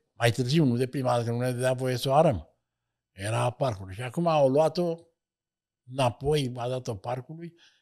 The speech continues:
și acolo e, a crescut pomi, au crescut din ele. Păi, ce nenorocire!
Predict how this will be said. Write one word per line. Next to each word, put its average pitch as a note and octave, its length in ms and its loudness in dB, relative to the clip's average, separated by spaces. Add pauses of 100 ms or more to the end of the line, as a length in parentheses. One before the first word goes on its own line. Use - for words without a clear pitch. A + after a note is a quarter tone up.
(120)
și - 80 -12
acolo F3 380 -2
e, E3+ 480 -4 (360)
a D3 100 -10
crescut E3 400 -2
pomi, D3+ 340 8
au C#3 120 -6
crescut C#3+ 380 -6
din D#3+ 180 -4
ele. D3 240 4
Păi, F#3 500 2
ce E3+ 240 0
nenorocire! D3+ 760 -4